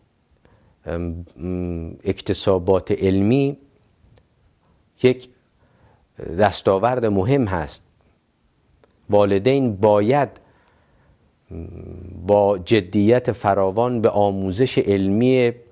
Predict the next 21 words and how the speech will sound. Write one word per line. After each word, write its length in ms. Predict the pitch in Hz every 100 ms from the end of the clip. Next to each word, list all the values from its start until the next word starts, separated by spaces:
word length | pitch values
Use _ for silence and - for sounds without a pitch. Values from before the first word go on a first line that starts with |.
| - - _
فرزندانشون 1160 | 98 95 92 101 98 113 127 104 - 95 82 - - - - - _
کمر 320 | 101 95 95
همت 500 | 87 95 90 90 -
ببندند. 580 | - 78 80 73 76 69 - -
از 100 | - 95
این 120 | 120
کار 320 | 117 120 123
نباید 500 | 123 127 123 98 90
غافل 440 | - 90 85 95 85
باشند، 480 | 80 78 - 69 69 _ _ _ _ _ _ _ _ _
به 80 | 117
شرطی 520 | 107 151 165 - 151
که 440 | 143 - 131 127 127 _ _ _ -
به 100 | 113
همون 420 | 104 175 190 185
میزان 760 | 175 143 135 120 123 120 117 110 - _ _ _ _
به 100 | -
پرورش 760 | 104 101 101 101 98 101 101 -
معنوی 840 | 98 98 98 - 101 98 98 123 101
و 120 | 101
پرورش 840 | - 98 95 92 98 117 123 -